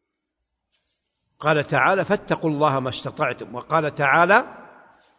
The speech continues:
"لا يكلف الله نفسا إلا وسعها"،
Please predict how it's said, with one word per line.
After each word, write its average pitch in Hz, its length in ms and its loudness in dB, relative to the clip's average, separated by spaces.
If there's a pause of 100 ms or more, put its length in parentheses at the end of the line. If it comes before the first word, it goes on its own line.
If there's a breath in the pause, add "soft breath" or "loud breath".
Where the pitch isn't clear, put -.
(960 soft breath)
"لا 160 180 2
يكلف 160 540 2
الله 147 400 -2
نفسا 196 300 -2
إلا 185 400 -6
وسعها"، 120 480 -12